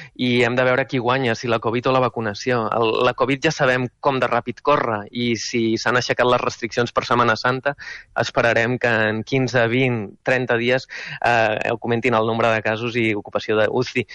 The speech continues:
I la vacunació, doncs, va bé, eh, i està protegint ja algunes poblacions de risc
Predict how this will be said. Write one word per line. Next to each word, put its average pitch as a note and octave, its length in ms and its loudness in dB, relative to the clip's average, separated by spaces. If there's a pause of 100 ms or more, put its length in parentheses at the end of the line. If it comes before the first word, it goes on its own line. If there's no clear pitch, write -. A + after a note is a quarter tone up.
(200)
I C3 160 2
la B2 160 4
vacunació, B2 640 0
doncs, C3+ 300 -2 (420)
va A#2+ 560 2 (420)
bé, D3 640 0
eh, A2+ 400 2
i A2 160 -4
està B2 160 -4
protegint A#2 480 -2
ja A2+ 320 2
algunes A2 400 -2
poblacions A2+ 460 -4
de A#2 100 2
risc C3 380 -4